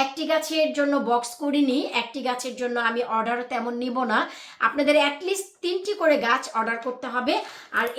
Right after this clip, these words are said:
এই যে দেখতে পাচ্ছেন আমাদের ছোট্ট, আহ, সেভেন সেন্টিমিটারের যে পট, সে পটটি এখানে থাকবে, আর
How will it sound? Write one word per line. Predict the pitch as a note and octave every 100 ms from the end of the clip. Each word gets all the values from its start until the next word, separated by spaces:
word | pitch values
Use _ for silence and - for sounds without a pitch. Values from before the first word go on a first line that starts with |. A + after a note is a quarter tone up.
| D4
এই | E4
যে | G4+ D#4+
দেখতে | D#4 D#4+ D#4
পাচ্ছেন | D4 C#4+ - D#4+ - A#3+
আমাদের | A3+ A3+ A3+ A#3+ A#3+
ছোট্ট, | - E4 - -
আহ, | G4+ A4 D5 - B3 B3+
সেভেন | C#4 C4+ E4 D#4+
সেন্টিমিটারের | D#4 C#4+ D4 C4+ C4+ B3+ B3 G#3
যে | B3 -
পট, | A#3+ F4+ - - - -
সে | D4+ D4+
পটটি | D#4 D#4 D#4 F4+ F#4 D4
এখানে | C#4+ C#4+ C#4
থাকবে, | B3+ A#3+ G#3+ C#4+ -
আর | A#3+